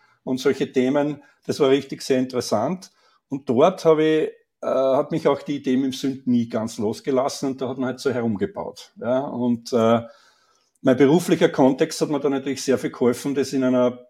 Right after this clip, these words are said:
doch professionelleren Art zu machen und, äh, nicht also mit zwei Transistoren und drei Widerständen irgendeinen, einen, einen kleinen Synth zu bauen, sondern schon digital und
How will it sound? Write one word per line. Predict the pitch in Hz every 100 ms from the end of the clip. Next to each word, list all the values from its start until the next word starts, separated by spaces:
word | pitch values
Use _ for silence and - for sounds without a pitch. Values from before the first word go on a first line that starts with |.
| _
doch | 131 131 -
professionelleren | 120 120 135 131 120 113 131 139
Art | 147 117 120 -
zu | 143
machen | 127 123 - 143 139
und, | 123 123 -
äh, | 123 120 120
nicht | 120 120 120
also | 120 127
mit | 127 120 _
zwei | - 117 113
Transistoren | 123 120 127 - 104 120
und | 131 123
drei | 117 110
Widerständen | 123 131 - 123 123
irgendeinen, | 127 123 120 120 117 _ _ _
einen, | 117 113 123
einen | 123 117
kleinen | 120 113 120
Synth | - 139 160
zu | - 143
bauen, | 120 120 135
sondern | 131 127 123 120
schon | - 127 131 139 - _ _ _ _ -
digital | 127 123 - 117 131 143 135
und | 117 113